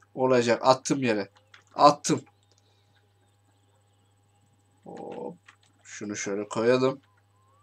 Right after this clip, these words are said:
Buraya mı takılıyorsun? Yok. Buraya mı takılıyorsun? Yok.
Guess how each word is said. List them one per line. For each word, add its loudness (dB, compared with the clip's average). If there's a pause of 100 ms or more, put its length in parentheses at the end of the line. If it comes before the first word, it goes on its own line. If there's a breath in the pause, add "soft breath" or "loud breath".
(3000)
Buraya -2
mı -4
takılıyorsun? -10 (500)
Yok. -10 (960)
Buraya -4
mı -6
takılıyorsun? -10 (1040)
Yok. -12